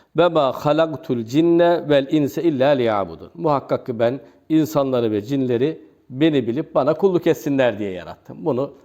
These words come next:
hepimiz biliyoruz. Yani insan Allah'a kulluk için yaratıldı. İnsanlar da, a, cinler de Allah'a kulluk için yaratıldı. Yani insan ve cin toplulukları hepsi Allah'ı bilip Allah'a kulluk için yaratıldı. Rabbimiz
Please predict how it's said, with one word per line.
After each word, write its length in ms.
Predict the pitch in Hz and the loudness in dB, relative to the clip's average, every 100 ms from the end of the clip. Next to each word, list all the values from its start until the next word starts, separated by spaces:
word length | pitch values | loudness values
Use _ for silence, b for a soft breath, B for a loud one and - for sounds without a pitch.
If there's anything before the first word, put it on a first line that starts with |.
| _ | _
hepimiz 440 | 170 - 143 143 | -4 -2 -2 0
biliyoruz. 420 | 135 117 90 82 | 0 -2 -4 -8
Yani 260 | 127 107 135 | -4 -2 -2
insan 360 | 135 - 123 151 B B - | -6 -2 -4 -4 B B -2
Allah'a 460 | 139 131 127 156 | 0 0 0 -2
kulluk 360 | 156 147 143 - | 0 2 2 -2
için 220 | - 117 | -8 -4
yaratıldı. 640 | 107 98 90 95 87 165 - B B B _ | -2 -4 -6 -10 -4 -6 -6 B B B _
İnsanlar 640 | 156 151 151 147 143 131 | 0 0 0 0 0 0
da, 160 | 113 117 | -2 -4
a, 260 | 120 120 113 B _ | 0 0 -2 B _
cinler 440 | 117 127 143 139 123 | -4 0 2 2 2
de 60 | |
Allah'a 420 | 123 120 120 104 - | -2 0 0 -2 -4
kulluk 320 | 113 110 - | -6 -6 -8
için 180 | - 101 | -12 -6
yaratıldı. 680 | 95 90 - 92 113 180 - B B - | -6 -6 -10 -6 -4 -4 -8 B B -2
Yani 500 | 147 131 135 156 156 B B _ | 0 0 0 -2 -4 B B _
insan 800 | 160 160 147 170 175 190 160 143 | 2 2 0 0 0 0 -6 -2
ve 280 | 143 156 135 | 2 2 2
cin 320 | 143 147 117 - | 0 2 -2 -2
toplulukları 720 | 113 - 127 117 107 113 104 | -2 0 -2 0 -2 -4 0
hepsi 560 | 156 160 - 147 185 B B B - | 0 0 -2 -2 -2 B B B 0
Allah'ı 600 | 165 151 147 131 120 117 | 0 2 2 2 -2 0
bilip 360 | 147 165 - - - | 4 2 0 -8 0
Allah'a 500 | 151 139 135 170 175 | 0 2 2 0 0
kulluk 320 | 185 160 139 | 0 0 -2
için 260 | - 196 165 | -4 -4 2
yaratıldı. 500 | 156 127 - 113 139 | 2 2 -4 0 0
Rabbimiz 520 | 147 143 180 185 | 0 0 0 -2